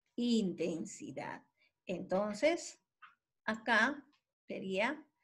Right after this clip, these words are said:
B y sería A. Muy bien. Dos. La escala con que se mide un sismo. Escala con que se mide un sismo. A ver.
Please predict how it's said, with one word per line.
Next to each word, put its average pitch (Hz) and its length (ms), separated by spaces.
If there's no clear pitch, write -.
B 208 520
y - 40
sería 185 540
A. - 240
Muy 196 180
bien. - 180
Dos. - 460
La 240 160
escala 302 680
con 214 320
que 196 140
se 220 220
mide 277 580
un 269 200
sismo. - 720
Escala 277 680
con 202 240
que 226 120
se 214 200
mide 254 580
un 226 220
sismo. - 580
A - 140
ver. 214 340